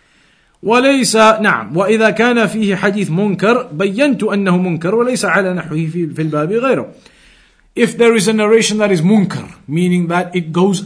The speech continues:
against other narrations in what it's saying, he says, "Sometimes I might put it in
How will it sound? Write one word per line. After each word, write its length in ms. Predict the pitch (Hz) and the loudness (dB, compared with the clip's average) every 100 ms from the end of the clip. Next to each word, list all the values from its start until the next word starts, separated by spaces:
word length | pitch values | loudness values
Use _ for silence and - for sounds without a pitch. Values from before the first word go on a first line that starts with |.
| - | -8
against 880 | 156 117 - 220 233 - - - - - | -8 -6 2 4 4 2 -4 -10 -20 -6
other 240 | 190 180 | -4 -2
narrations 840 | 170 160 151 160 - 110 92 - - _ _ - | -2 -2 -2 -4 -6 -12 -14 -16 -20 _ _ -10
in 140 | 139 | -4
what 140 | 156 156 | -2 -2
it's 180 | 156 | -6
saying, 320 | - 147 110 87 _ _ _ - | -10 -10 -12 -18 _ _ _ -12
he 120 | 123 | -4
says, 220 | 185 190 | -2 0
"Sometimes 540 | 233 262 220 233 240 | 0 -2 0 0 2
I 80 | 233 | 0
might 380 | 214 226 254 - | 2 0 -2 -4
put 160 | 233 254 | -2 -2
it 140 | 240 | -2
in 360 | 254 240 - - | 0 0 0 -12